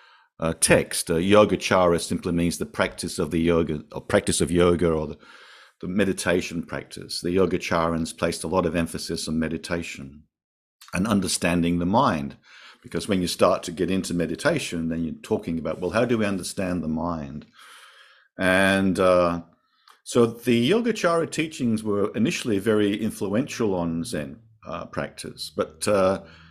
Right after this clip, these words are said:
when we had the Huineng, the sixth ancestor, uh, he, he, he focused more on the emptiness teachings, the Diamond Sangha teachings. And so they came to dominate Zen as well. But there was still the background of the Yogacara school.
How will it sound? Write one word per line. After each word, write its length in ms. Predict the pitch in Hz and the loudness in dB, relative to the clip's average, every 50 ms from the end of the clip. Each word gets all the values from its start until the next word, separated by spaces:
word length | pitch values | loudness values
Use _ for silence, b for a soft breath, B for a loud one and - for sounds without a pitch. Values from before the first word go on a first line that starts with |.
| B B B B B B _ | B B B B B B _
when 320 | - 110 120 127 135 139 | -2 2 4 6 6 8
we 140 | 135 131 120 | 8 6 6
had 260 | 110 117 113 110 95 | 6 6 4 4 2
the 280 | 90 104 95 92 92 87 | 0 2 2 2 2 0
Huineng, 680 | - - - 110 104 104 101 101 110 113 95 90 87 85 | -4 0 0 2 2 2 2 2 2 0 0 -2 -4 -4
the 120 | 87 90 | -6 -6
sixth 480 | 82 - - - 196 196 - - - - | -6 -4 -2 -2 -2 -2 -4 -10 -8 -6
ancestor, 800 | 87 82 80 - - 78 71 - - - - 98 104 117 139 147 123 - _ _ - _ - | -6 -6 -6 -8 -8 -8 -8 -8 -8 -6 -6 -6 -6 -6 -8 -12 -16 -20 _ _ -20 _ -10
uh, 240 | 92 87 87 87 | -6 -6 -4 -4
he, 240 | 85 98 139 156 151 | -2 0 0 0 0
he, 220 | - 113 127 165 165 | -2 -2 -2 -2 -2
he 240 | - - 139 156 | -2 -2 -2 -2
focused 480 | 156 - - 139 131 135 131 117 - - | 0 2 4 2 4 4 0 -2 0 0
more 240 | 113 110 113 110 107 | 2 4 4 4 4
on 80 | 98 | 2
the 160 | 98 98 104 107 | 0 0 0 -2
emptiness 440 | 113 110 - 98 90 82 80 - | -2 -4 -6 -8 -8 -6 -8 -8
teachings, 520 | - - 80 78 - - 82 76 80 - - | -8 -10 -10 -10 -10 -10 -10 -8 -8 -8 -8
the 80 | - | -8
Diamond 460 | 110 - 92 87 90 90 82 80 80 78 | -6 -4 -4 -4 -4 -4 -4 -6 -6 -8
Sangha 380 | - - 80 78 82 80 80 | -8 -8 -8 -8 -8 -10 -12
teachings. 680 | - - 80 73 - - - - - - - - - - _ _ b b b b b b b | -14 -14 -16 -16 -16 -20 -20 -20 -20 -20 -20 -20 -20 -20 _ _ b b b b b b b
And 120 | 107 92 82 | -8 -6 0
so 160 | - 120 107 | 4 4 4
they 220 | 98 117 113 123 | 6 8 6 6
came 280 | 120 - - 95 87 85 | 6 2 0 0 0 0
to 100 | - 87 | -4 -6
dominate 500 | 85 92 85 82 85 82 80 - - - | -6 -4 -4 -4 -4 -6 -8 -10 -12 -12
Zen 240 | - - 80 73 78 | -8 -8 -8 -6 -8
as 140 | 78 73 95 | -8 -6 0
well. 240 | 113 110 90 78 | 2 2 2 2
But 140 | - - - | 0 -2 0
there 100 | 113 120 | 0 2
was 120 | 120 120 - | 2 2 2
still 240 | - 220 220 220 | 6 6 8 8
the 60 | 208 156 | 8 6
background 720 | 117 - 147 160 160 - - 120 110 107 107 104 101 98 | 4 2 2 2 2 0 2 4 4 4 4 2 2 2
of 380 | 98 98 95 92 90 - - _ b b b b b b b b - | 0 0 0 -2 -4 -8 -14 _ b b b b b b b b -8
the 120 | 101 95 95 | -6 -2 -2
Yogacara 680 | 98 95 87 92 87 - - 101 95 92 92 90 90 | -2 -2 -2 -4 -8 -4 -2 0 0 0 0 0 -2
school. 480 | - - - - 80 82 85 85 - | -4 -6 -8 -8 -10 -10 -10 -14 -18